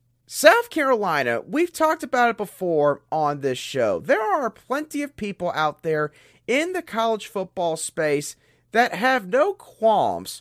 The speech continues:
about disrespecting the Gamecocks purely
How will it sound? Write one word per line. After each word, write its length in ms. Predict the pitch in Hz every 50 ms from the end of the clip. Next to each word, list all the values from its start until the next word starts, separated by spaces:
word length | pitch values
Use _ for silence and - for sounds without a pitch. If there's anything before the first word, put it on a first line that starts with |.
| - _ -
about 540 | - 165 - 208 190 185 196 185 - - _ _ _ _ _ _ _
disrespecting 1300 | 175 277 311 - - 339 349 320 - - - - - _ 233 214 202 196 _ _ 196 190 180 180 165
the 80 | 165 175
Gamecocks 760 | 160 175 170 165 165 160 160 - - 147 147 147 - - - - _ - _ _ _ _
purely 440 | - - - 262 330 392 415 440 415